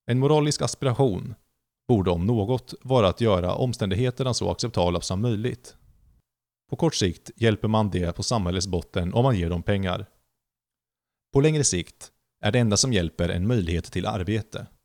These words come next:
Det kräver dock att vare sig fackförbund eller skattemyndigheterna lägger sig i avtal om arbete,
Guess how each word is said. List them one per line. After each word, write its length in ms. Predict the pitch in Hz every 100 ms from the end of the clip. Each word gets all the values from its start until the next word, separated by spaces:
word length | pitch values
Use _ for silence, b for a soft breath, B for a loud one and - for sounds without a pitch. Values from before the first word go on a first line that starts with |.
| _ _ _ _ _ _ _ _ _ -
Det 80 | 143
kräver 240 | 143 113
dock 240 | 92 85
att 140 | 107 117
vare 180 | 110 87
sig 140 | 87
fackförbund 680 | - 117 - 90 123 160 160
eller 140 | 151
skattemyndigheterna 960 | 143 160 - 98 87 90 85 92 92 98
lägger 200 | 113 104
sig 140 | 117 -
i 200 | 139 139
avtal 420 | 131 95 - 90
om 100 | 85
arbete, 520 | 87 85 90 - -